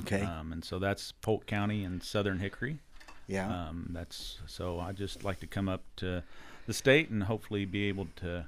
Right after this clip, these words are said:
Speaker 2: help out just as I've helped out in our community in Bolivar.
Speaker 1: You bet.
Speaker 2: Um, and so that's kinda what I'm focusing on.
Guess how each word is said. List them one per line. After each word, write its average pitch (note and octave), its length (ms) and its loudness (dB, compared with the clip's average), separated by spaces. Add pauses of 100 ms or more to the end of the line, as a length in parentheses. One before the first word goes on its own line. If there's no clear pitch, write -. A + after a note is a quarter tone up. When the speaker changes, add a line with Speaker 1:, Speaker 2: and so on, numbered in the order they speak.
(260)
Speaker 2:
help A2+ 220 6
out A2 240 4
just G2 220 -4
as F#2 80 -6
I've F2+ 140 -2
helped G2 240 -2
out F#2 140 2
in F2+ 80 0
our F2 100 0
community F2 420 -2
in E2 100 -4
Bolivar. E2 560 -6
Speaker 1:
You G2 140 0
bet. F#2+ 220 6
Speaker 2:
Um, D#2 180 -2
and D#2 160 -8
so F2+ 300 -10 (160)
that's G2 220 -4
kinda G#2+ 340 -2 (640)
what B2 120 10
I'm C3 120 12
focusing D3 420 6
on. F2+ 200 0